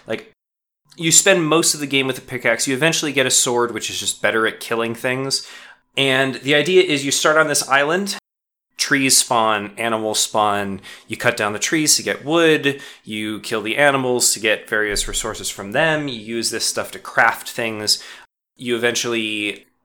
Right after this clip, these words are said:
earn coins, you use coins to buy other islands. Each island has some sort of, like,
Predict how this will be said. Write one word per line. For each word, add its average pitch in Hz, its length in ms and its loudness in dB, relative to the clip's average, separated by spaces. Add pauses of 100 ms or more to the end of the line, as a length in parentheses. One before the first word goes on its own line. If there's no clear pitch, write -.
(480)
earn 113 220 -4
coins, 143 640 -2
you 113 100 -4
use 110 120 -2
coins 131 680 0
to 110 400 -6
buy 107 800 2 (460)
other 117 380 0
islands. 156 600 0 (1200)
Each 185 260 2
island 156 400 4
has 127 220 2
some 131 160 2
sort 120 220 0
of, 104 180 -2
like, 104 380 -2